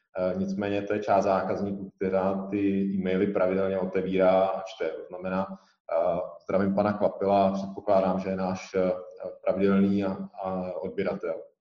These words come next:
A části zákazníků vlastně i na téhle z té úrovni segmentujeme. To znamená, část zákazníků dostává ten mailing opravdu denně, denně, část zákazníků ho dostává třeba, eh, jednou za týden,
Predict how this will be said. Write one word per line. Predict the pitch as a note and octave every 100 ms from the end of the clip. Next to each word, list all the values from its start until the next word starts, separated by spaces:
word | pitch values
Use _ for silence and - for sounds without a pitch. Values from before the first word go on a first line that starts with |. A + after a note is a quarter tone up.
| _ _ _ _ _ -
A | E2+ E2+ E2+ E2+ _ _ _ _ _
části | - A2 - A2+
zákazníků | G2+ G2 G#2+ G#2 G2+ - - G2+
vlastně | A#2+ A2+ -
i | A#2+ A#2+
na | A2
téhle | A2 G#2
z | G#2
té | A#2
úrovni | F#2+ F#2+ G2+
segmentujeme. | G2 F2 F#2 F2+ F2+ E2+
To |
znamená, | E2 F2+ F#2 F#2+
část | F#2 F#2
zákazníků | F2+ F2 F#2+ F#2+ F2+ F2+
dostává | - - E2+ E2+
ten | F2
mailing | E2+ F2 E2+
opravdu | E2+ E2 E2+
denně, | D#2 D#2 -
denně, | F#2 F2+ F#2+ F#2+
část | E2 E2
zákazníků | E2 F#2 E2 D#2+ - D#2+
ho |
dostává | D#2+ D#2+ E2 D#2+ D#2
třeba, | - - E2 D#2+ - - _ D#2+
eh, | E2 D#2+
jednou | E2 F2 E2+
za | D#2+
týden, | - E2 E2+ E2+